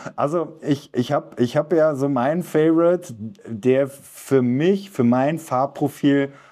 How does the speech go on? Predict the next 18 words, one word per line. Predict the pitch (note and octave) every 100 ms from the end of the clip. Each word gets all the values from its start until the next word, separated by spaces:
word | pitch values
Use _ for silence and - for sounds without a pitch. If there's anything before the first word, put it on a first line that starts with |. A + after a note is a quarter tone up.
| _ _
zu | - - A#2 G#2+
hundert | C3+ C#3 C3
Prozent | A2+ - A2 G#2
passt. | A#2+ D#3 - - _ _ - - -
Und | G2+ A2+ A2+ G2+
das | A2 B2+
ist | - A#2+ C3+ - - G#2
ein | A2
Motorrad, | G#2 A2 A#2+ B2 G#2+
was | A#2+ -
wahrscheinlich | A2 A2+ A2+ A2 A#2
wieder | A2+ A2
keiner | G#2 - D3 A#2
kennt | - B2+ D#3+ D3+
oder | A2 G#2+
viele | G#2+ - - B2+ A#2+
nicht | D3 D#3
kennen. | D3